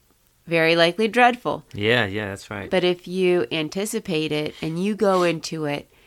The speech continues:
Speaker 1: with, uh, yes, plans, yes, uh, you know, characteristics that you'd like to see, desires. But if you go into it with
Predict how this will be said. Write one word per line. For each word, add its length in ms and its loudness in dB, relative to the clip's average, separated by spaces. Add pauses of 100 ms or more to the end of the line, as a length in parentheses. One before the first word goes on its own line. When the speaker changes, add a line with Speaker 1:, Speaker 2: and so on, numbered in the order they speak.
(400)
Speaker 1:
with, 680 2
uh, 400 -4 (760)
yes, 340 2
plans, 800 0 (480)
yes, 600 2
uh, 500 0 (1040)
you 140 -2
know, 260 -4 (460)
characteristics 840 0
that 100 -6
you'd 120 -6
like 160 -2
to 80 -10
see, 360 -2
desires. 760 2 (360)
But 140 0
if 180 -4
you 120 -4
go 260 0
into 380 -2
it 240 -4 (540)
with 540 0